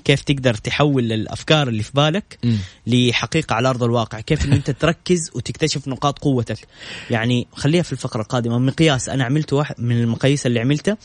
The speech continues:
Speaker 1: حقيقي انصدمت لما شفت النتيجة.
Speaker 2: مم.
Speaker 1: يعني ليه أنا ضيعت وقت؟ الحمد لله أنا ربي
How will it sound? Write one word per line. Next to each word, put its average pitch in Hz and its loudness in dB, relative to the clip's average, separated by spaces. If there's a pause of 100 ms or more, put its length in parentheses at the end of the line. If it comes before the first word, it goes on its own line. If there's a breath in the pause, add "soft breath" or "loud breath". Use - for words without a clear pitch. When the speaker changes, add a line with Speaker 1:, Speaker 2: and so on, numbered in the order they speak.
(600 loud breath)
Speaker 1:
حقيقي 139 4
انصدمت 135 0
لما 135 0
شفت - -4
النتيجة. 123 -2 (140)
Speaker 2:
مم. 113 -2
Speaker 1:
يعني 117 0
ليه 156 2
أنا 147 0
ضيعت 135 2
وقت؟ - -8
الحمد 175 0
لله 156 0
أنا 135 2
ربي 170 0